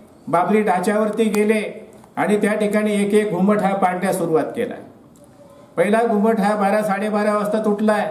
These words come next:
दुसरा घुमट हा अडीच वाजता तुटला आणि तिसरा घुमट हा साधारणपणे साडेचार वाजता तुटला. त्यानंतर त्यामध्ये माननीय पंतप्रधान नरसिंहराव यांचे विनय कटे यांना सारखे फोन येत होते,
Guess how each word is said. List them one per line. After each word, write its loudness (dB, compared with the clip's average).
दुसरा 2
घुमट 6
हा 0
अडीच -4
वाजता 0
तुटला 0
आणि -2
तिसरा 2
घुमट 4
हा 0
साधारणपणे -2
साडेचार -2
वाजता 0
तुटला. -4
त्यानंतर 4
त्यामध्ये 0
माननीय 2
पंतप्रधान 2
नरसिंहराव 2
यांचे 0
विनय 0
कटे 0
यांना 2
सारखे 2
फोन 0
येत 2
होते, -2